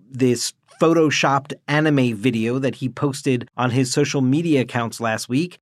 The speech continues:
that appear to show him killing his colleague, a fellow House member, Alexandria Ocasio-Cortez, a Democrat from New York. The video also appeared to show Gosar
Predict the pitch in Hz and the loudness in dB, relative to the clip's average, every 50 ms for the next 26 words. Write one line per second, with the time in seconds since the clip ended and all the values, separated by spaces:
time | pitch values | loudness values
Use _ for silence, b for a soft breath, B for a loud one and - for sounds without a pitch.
0 | _ - 107 113 151 156 156 156 147 - - 143 143 147 - - 240 262 262 262 | _ -10 -2 0 2 2 2 0 -2 -4 -6 -6 -6 -8 -8 -2 0 0 0 0
1 | 254 233 - 170 - - - 208 208 208 208 147 139 156 151 143 143 143 139 - | 0 -2 -2 -2 0 0 2 2 2 2 0 0 0 0 2 2 0 -2 -6 -8
2 | - - - - - 285 277 254 156 117 98 95 104 123 143 - _ _ _ _ | -12 -14 -6 -2 -2 0 0 0 -2 -2 -4 -6 -8 -10 -10 -12 _ _ _ _
3 | _ _ _ _ - - 185 175 180 - - - - 226 220 226 185 139 123 104 | _ _ _ _ -2 0 0 0 0 -2 -4 0 2 4 4 4 4 2 0 0
4 | 113 139 147 156 - 139 131 127 131 - - 185 190 202 196 156 151 170 156 131 | -2 -2 -2 0 0 2 0 0 -2 -2 -2 0 2 2 2 2 2 2 0 0
5 | - 123 113 110 104 120 135 135 - _ - 139 143 143 131 139 160 156 151 143 | -2 -4 -2 -2 0 0 0 -2 -4 _ 0 2 2 2 2 2 2 2 2 2
6 | 160 165 156 147 - 127 - - 143 131 - 139 127 120 123 - - 127 117 113 | 2 2 2 0 0 -4 -2 -2 -2 0 0 0 -2 -2 -2 -4 -2 -2 -2 -2
7 | - - 214 190 131 113 123 156 180 - b b b b b b b 143 120 147 | 0 0 2 2 2 0 -2 -4 -8 -10 b b b b b b b -4 0 2
8 | 143 135 131 127 - 131 123 123 117 - _ - - 139 127 123 123 127 139 165 | 2 2 2 0 2 2 0 0 0 -4 _ -6 -2 0 2 2 4 4 4 4
9 | 165 - - - - 127 143 131 139 165 165 151 147 143 147 147 - 196 240 262 | 2 2 -2 -4 -4 -2 0 2 2 4 4 4 4 2 2 0 2 2 2 2
10 | 262 - 240 196 170 143 92 135 127 - - 135 123 117 110 110 110 110 _ _ | 0 0 2 2 2 0 -2 -4 -6 -4 -2 -2 0 0 -2 -4 -6 -10 _ _
11 | _ - - 143 127 - - - 147 151 139 139 131 117 135 135 135 131 131 - | _ -6 -2 -2 0 0 2 2 4 4 4 4 4 4 2 2 2 2 2 2
12 | 143 131 127 131 131 | 2 4 4 2 0